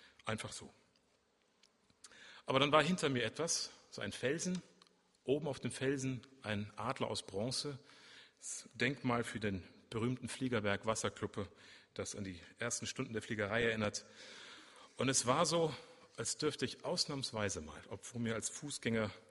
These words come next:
das Privileg eigentlich gar nicht zusteht, als junger Adler nach Adlertradition aus dem Adlerhorst springen. Und der große Vater im Himmel beschützt mich.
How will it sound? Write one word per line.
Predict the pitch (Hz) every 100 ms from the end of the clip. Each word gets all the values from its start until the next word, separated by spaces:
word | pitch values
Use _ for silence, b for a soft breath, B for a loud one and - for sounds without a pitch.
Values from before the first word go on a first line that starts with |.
| -
das | 107 -
Privileg | - 107 107 110 113
eigentlich | 101 107 101
gar | 104
nicht | 98 -
zusteht, | - - - 90 - B B B B B B
als | 104 -
junger | 120 165 160
Adler | 107 110 - 85 76 - _
nach | 95 - -
Adlertradition | 110 - 120 113 - 110 101 - 110 98 98 - -
aus | 101
dem | - -
Adlerhorst | 92 87 98 85 85 - -
springen. | - - 82 80 B B B B B B
Und | 113 101
der |
große | 92 101 -
Vater | 101 104 - 98
im | 87
Himmel | 90 85 76 - _ _ -
beschützt | 104 98 - -
mich. | - - -